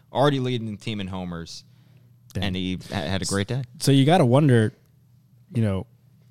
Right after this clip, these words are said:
Speaker 2: it has to be sooner rather than later, right?
Speaker 1: That's what you wonder. Um,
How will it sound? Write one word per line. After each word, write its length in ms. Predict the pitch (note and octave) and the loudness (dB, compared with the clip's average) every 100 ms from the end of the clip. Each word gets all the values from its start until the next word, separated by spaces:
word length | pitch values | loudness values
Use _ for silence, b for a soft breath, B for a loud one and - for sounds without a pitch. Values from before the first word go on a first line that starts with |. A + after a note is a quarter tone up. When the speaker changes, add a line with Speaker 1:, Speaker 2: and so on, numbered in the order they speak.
| _ _ _ | _ _ _
Speaker 2:
it 160 | A#2 - | -8 0
has 180 | C#3 B2+ | 0 0
to 60 | |
be 80 | A#2 | -2
sooner 280 | - A#2+ A2 | -2 0 2
rather 200 | G#2+ G2+ | 2 0
than 140 | G2 | 0
later, 240 | G2+ D#3+ F#2 | 0 0 -2
right? 200 | G2 - _ _ _ - _ _ - | -4 -6 _ _ _ -20 _ _ -6
Speaker 1:
That's 260 | C#3 D#3+ | -4 -2
what 140 | E3 C3 | -4 -4
you 100 | B2 | -4
wonder. 400 | A2+ G#2 C#2 E2+ _ _ _ - | -6 -8 -10 -16 _ _ _ -10
Um, 380 | F#2+ F2+ F2+ | -6 -6 -8